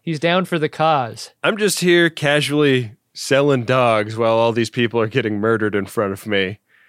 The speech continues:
Speaker 1: Where do you think the meat comes from?
Speaker 2: <laughs>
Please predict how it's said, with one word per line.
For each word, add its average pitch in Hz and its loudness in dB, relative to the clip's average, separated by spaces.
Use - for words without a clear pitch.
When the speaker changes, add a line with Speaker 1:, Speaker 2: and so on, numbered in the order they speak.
Speaker 1:
Where 202 4
do 247 2
you 247 4
think 240 0
the 214 2
meat 226 0
comes 175 -2
from? 139 -2
Speaker 2:
<laughs> - -20